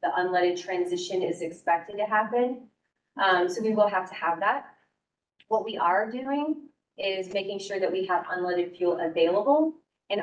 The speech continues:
all of our flight schools are one hundred percent behind this transition. They're gonna do it safely.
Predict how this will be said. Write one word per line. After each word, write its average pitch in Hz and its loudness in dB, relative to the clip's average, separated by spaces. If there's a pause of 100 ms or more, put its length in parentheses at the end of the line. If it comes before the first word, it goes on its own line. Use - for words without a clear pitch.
all 226 4
of 254 -4
our 254 -4
flight 180 -4
schools 247 -4
are 190 -4
one 190 -6
hundred 202 -4
percent - -8
behind 180 -2
this 202 -8
transition. 254 2
They're 202 -2
gonna 196 -2
do 185 -6
it 165 -10
safely. 262 -2